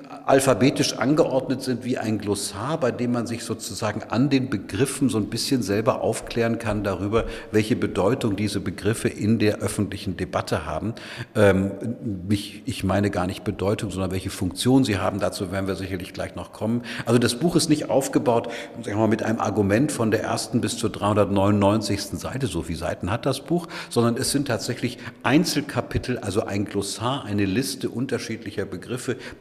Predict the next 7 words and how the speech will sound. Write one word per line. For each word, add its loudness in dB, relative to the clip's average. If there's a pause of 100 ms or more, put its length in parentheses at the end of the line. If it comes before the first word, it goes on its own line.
die 2
ich -4
nach 2
einer 2
ganz 4
bestimmten -2
Methode 2